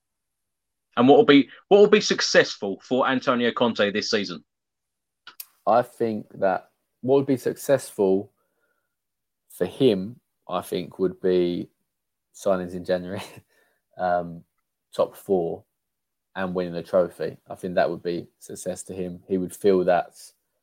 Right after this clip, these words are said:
Speaker 2: progression in terms of, "We've got a trophy into the squad. We've taken," and you'd like to close the gap, obviously, in, in terms of to City. Um, I honestly, I'm, I'm a dreamer.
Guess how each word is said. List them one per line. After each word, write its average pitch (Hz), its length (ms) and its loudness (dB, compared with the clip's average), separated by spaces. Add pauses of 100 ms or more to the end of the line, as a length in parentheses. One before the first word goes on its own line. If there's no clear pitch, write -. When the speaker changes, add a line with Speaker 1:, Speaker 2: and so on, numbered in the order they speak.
(320)
Speaker 2:
progression 90 580 0
in 85 120 -12
terms 87 360 -6
of, 87 260 -8 (640)
"We've 92 220 -4
got - 220 0
a - 20 -20
trophy 90 320 -2
into 87 180 -12
the 92 100 -16
squad. 90 360 -6
We've 87 180 -8
taken," 90 500 -6 (420)
and 92 120 -2
you'd 95 120 2
like 92 200 2
to 95 80 -14
close 87 300 -2
the 85 100 -10
gap, 87 240 -4
obviously, 87 420 -8
in, 85 160 -12
in 85 120 -16
terms 87 320 -8
of 85 240 -6 (300)
to - 180 -2
City. - 440 -2 (720)
Um, 87 400 -2 (920)
I 131 340 4
honestly, 95 880 -2 (1300)
I'm, 101 260 0
I'm 113 200 -2
a 104 60 -2
dreamer. 95 520 -2